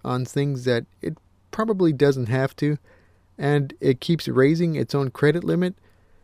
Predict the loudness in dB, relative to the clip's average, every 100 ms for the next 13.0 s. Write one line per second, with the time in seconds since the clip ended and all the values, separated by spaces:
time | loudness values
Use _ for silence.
0 | _ -12 0 2 2 0 0 0 0 0
1 | 2 2 2 0 -2 2 2 2 2 0
2 | 0 0 0 -2 -2 -4 -4 -4 -2 -2
3 | 4 4 4 2 2 0 -2 -2 -4 -2
4 | 0 0 -4 0 0 2 2 2 0 -2
5 | 0 -2 -4 -4 2 2 4 2 4 2
6 | 0 0 2 4 2 0 -6 _ -20 _
7 | _ _ _ -4 2 2 4 2 2 0
8 | 0 0 0 0 0 2 0 0 0 0
9 | 0 -2 -2 0 0 0 -2 2 0 0
10 | -2 -4 -6 _ _ _ _ _ _ -2
11 | 2 2 4 4 4 0 2 0 0 0
12 | 0 0 -2 0 0 -2 -2 0 0 0